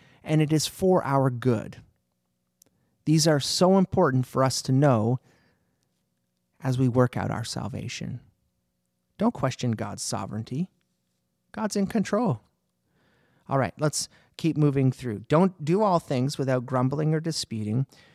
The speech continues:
Now look at the, the "so that" in verse fifteen. "So that you will prove yourselves to be blameless and innocent children of God, above reproach, in the midst of a crooked and perverse generation, among whom you appear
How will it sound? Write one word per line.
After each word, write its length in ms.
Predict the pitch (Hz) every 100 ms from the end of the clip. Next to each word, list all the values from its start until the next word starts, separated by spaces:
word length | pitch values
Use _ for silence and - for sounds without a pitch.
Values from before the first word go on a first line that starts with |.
| _ -
Now 140 | 127
look 160 | 135 151
at 120 | 135
the, 100 | 117 - -
the 200 | 151 131
"so 300 | - 143 123
that" 240 | 117 113
in 120 | 107
verse 240 | 107 107 -
fifteen. 600 | 117 - - 110 101 120 _ _ _ _ _ _ _ -
"So 420 | - - 185 226
that 280 | 170 123 -
you 140 | 143
will 100 | 151
prove 340 | - 180 226 226
yourselves 500 | 185 - 131 123 -
to 100 | 127
be 160 | 123
blameless 840 | 120 - 123 170 214 135 107 - 135
and 160 | 123 -
innocent 500 | 147 175 - 196 -
children 420 | - 147 123 120
of 160 | 117
God, 300 | 180 170 117
above 360 | 107 - 131 165
reproach, 640 | 208 - 170 120 113 - - _ _ _ _ _
in 200 | 143 143
the 80 | 135
midst 360 | 139 147 -
of 120 | 131 107
a 80 |
crooked 420 | - - 170 202 156
and 200 | 123 -
perverse 440 | 127 131 143 -
generation, 840 | 156 160 160 139 113 - 110 110 _ _ _ _ -
among 380 | 139 139 131 123
whom 380 | - 156 131 117
you 280 | 139 202
appear 720 | 196 - - 202 117 110 123